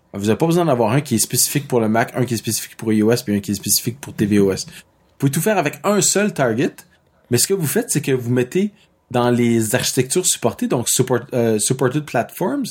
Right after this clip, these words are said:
euh, dans les plateformes supportées, au lieu de mettre une ver-, une valeur vide, et puis de le, de, ou de, de l'overrider au niveau de vos, euh, de vos réglages, par exemple pour dire que celle-là c'est I O S, celle-là c'est mac O S, et cetera, eh bien,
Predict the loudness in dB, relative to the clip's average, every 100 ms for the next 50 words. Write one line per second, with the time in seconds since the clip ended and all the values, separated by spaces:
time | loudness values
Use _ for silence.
0 | -6 -2 -2 -4 -14 _ -4 -2 0 -2
1 | 0 -2 -2 -4 -4 -4 -8 -12 -20 _
2 | -2 0 0 0 0 0 0 0 0 -2
3 | -2 0 2 2 2 0 -2 -2 -2 -6
4 | _ _ _ _ -6 -2 -2 0 2 2
5 | 2 2 0 0 -2 -2 -4 -4 0 0
6 | 0 -2 0 2 2 2 2 4 2 2
7 | 0 2 2 2 0 0 2 0 -2 -6
8 | -10 _ -20 _ -2 0 2 2 2 0
9 | 0 0 0 0 0 -2 -2 -2 0 2
10 | 0 -2 -6 -4 -2 0 -2 -2 -4 -2
11 | 0 0 -2 -2 -4 -4 -2 -2 -4 -6
12 | -4 0 0 -2 -8 -20 _ _ -4 0
13 | 0